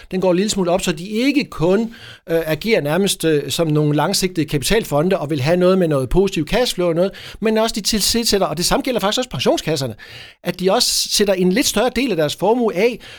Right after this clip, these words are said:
til noget, som er en lille smule mere, øh, risikovilligt. Det kan også være droner, som kunne være det næste. Prøv nu på at satse lidt. Ikke hele butikken selvfølgelig, men noget mere.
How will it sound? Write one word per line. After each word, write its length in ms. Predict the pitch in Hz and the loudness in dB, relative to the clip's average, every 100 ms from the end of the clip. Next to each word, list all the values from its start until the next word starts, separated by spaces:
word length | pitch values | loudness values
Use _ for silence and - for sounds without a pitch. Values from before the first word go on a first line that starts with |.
| - | -6
til 120 | 254 | -2
noget, 220 | 202 214 | 2 2
som 100 | 285 233 | 0 -2
er 100 | - 208 | -4 -4
en 80 | 214 | -2
lille 160 | 151 | -4
smule 200 | 180 220 | -2 -2
mere, 300 | 233 247 240 226 220 | 0 0 0 -2 -4
øh, 80 | 220 | 0
risikovilligt. 460 | 302 - 160 151 | 0 0 -2 0
Det 80 | 180 | 0
kan 60 | 240 | -2
også 120 | 254 | 2
være 100 | 247 247 | 0 2
droner, 420 | 160 226 339 311 - - - | 2 4 4 2 -2 -14 -10
som 140 | - 202 | -6 -4
kunne 100 | 202 | 0
være 100 | 196 | 0
det 120 | 170 | 2
næste. 340 | 160 180 151 117 - - - | 2 2 -2 -6 -12 -20 -6
Prøv 280 | 170 285 262 | 2 2 2
nu 120 | 277 | 0
på 180 | - 254 | 2 2
at 80 | - | 0
satse 340 | 220 247 - | 0 0 2
lidt. 160 | 208 - - | 0 0 -4
Ikke 180 | 240 285 | -2 0
hele 260 | 196 311 339 | 2 2 2
butikken 380 | - 294 311 | 2 0 0
selvfølgelig, 440 | 202 156 135 131 131 - _ _ _ | -4 -2 -2 -2 -4 -8 _ _ _
men 160 | 175 180 165 | 2 2 4
noget 260 | 175 254 214 | 4 4 4
mere. 320 | 151 180 | 4 2